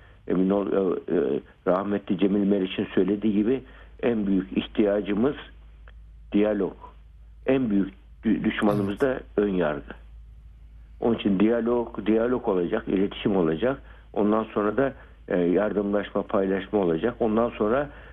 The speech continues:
Speaker 1: bir kardeş rekabeti gibi durumlardan hiç korkmayalım. Yani onun için tatlı bir rekabet. Yani hiç kimse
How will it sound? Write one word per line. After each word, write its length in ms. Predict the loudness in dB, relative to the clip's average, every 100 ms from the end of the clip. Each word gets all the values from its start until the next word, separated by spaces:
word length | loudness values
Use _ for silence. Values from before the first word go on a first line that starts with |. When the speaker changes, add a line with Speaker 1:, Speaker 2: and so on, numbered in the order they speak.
| -2
Speaker 1:
bir 160 | 0 0
kardeş 440 | 0 0 0 -2 -4 -16 -20 -4
rekabeti 580 | -2 0 0 0 -4 0
gibi 300 | 0 0 0
durumlardan 560 | 2 2 0 -2 -2 -4
hiç 140 | -6
korkmayalım. 680 | -2 0 0 -2 -2 -2 -4 -10 -20 -20 -10 -4
Yani 160 | -2
onun 80 | 0
için 140 | -2
tatlı 420 | 0 0 0 -2 0
bir 100 | 2
rekabet. 600 | 0 0 0 0 -2 -2
Yani 180 | -2
hiç 160 | -4 -2
kimse 400 | 0 2 2 0